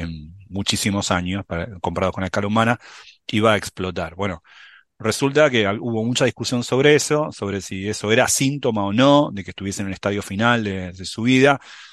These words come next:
Muchos sostenían que no, que, que las, el,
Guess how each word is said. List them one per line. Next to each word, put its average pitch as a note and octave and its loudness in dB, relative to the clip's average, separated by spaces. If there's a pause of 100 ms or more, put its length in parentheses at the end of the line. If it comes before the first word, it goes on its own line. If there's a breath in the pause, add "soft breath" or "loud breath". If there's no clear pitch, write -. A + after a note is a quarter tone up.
(160 loud breath)
Muchos G2+ -6
sostenían G#2 -4
que G#2+ -6
no, C3+ 4
que, F2+ -8 (220)
que F2 -6
las, G2 -2
el, G#2+ -10